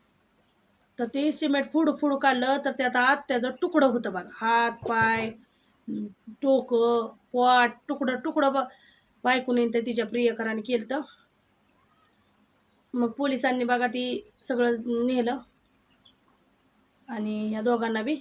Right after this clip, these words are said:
अटक केली, साहिलला बी अटक झाली आणि मुस्कानला बी अटक झाली. झालं किती आयुष्याचं वाटोळं झालं, चार आयुष्याचं वाटोळं झालं.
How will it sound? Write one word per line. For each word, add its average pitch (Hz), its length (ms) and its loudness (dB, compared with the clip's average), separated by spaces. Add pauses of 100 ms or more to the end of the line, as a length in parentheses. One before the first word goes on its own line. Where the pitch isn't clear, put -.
(180)
अटक 226 240 -4 (160)
केली, 247 200 0
साहिलला 254 440 2
बी 247 100 0
अटक 247 180 -2
झाली 247 380 -2 (580)
आणि 220 420 -8 (360)
मुस्कानला 277 380 0
बी 262 100 0
अटक 240 180 -2
झाली. 202 260 -10 (1600)
झालं 269 360 4 (300)
किती 339 320 0
आयुष्याचं 311 380 4
वाटोळं 262 260 2
झालं, 233 200 -2
चार 285 300 4
आयुष्याचं 262 420 2
वाटोळं 214 300 -4
झालं. 214 200 -10